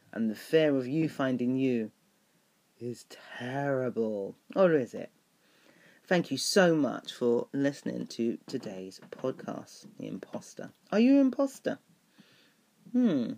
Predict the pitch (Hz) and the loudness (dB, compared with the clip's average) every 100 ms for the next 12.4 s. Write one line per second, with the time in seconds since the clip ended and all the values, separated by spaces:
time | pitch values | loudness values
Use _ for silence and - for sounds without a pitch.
0 | _ - 185 214 - 190 190 170 156 156 | _ -2 0 0 -2 -4 -2 -2 -2 -2
1 | 160 151 151 160 160 123 - 151 180 143 | -4 -2 -2 0 0 -2 -4 -2 0 -2
2 | 196 214 151 147 180 139 117 - - - | 2 4 4 0 -2 -2 -4 -6 -8 -10
3 | - - - 311 370 269 208 208 196 185 | -12 -20 -2 0 2 0 -2 -2 -2 -2
4 | 185 - 165 156 - - - _ - 156 | -4 -2 -2 -2 -2 -6 -10 _ -10 -4
5 | 185 - - - 156 180 139 _ _ _ | -4 -4 -8 -8 -6 -6 -8 _ _ _
6 | _ - 196 - - - 220 202 208 196 | _ -8 -6 -4 -6 -2 0 2 2 2
7 | 190 147 120 - _ 247 277 269 233 226 | 2 2 -2 -10 _ 4 4 4 2 2
8 | 196 175 - 156 - - _ _ _ _ | -2 -6 -4 -6 -6 -20 _ _ _ _
9 | _ - 180 180 214 - - 127 127 - | _ 0 2 2 0 -6 -2 0 0 -4
10 | - - 240 269 - - - - - 294 | -6 -2 0 0 -4 -10 -20 -20 -4 2
11 | 392 - 302 240 220 254 277 262 202 - | 2 0 -4 -2 4 4 4 2 0 -2
12 | 156 120 - - | -6 -6 -10 -20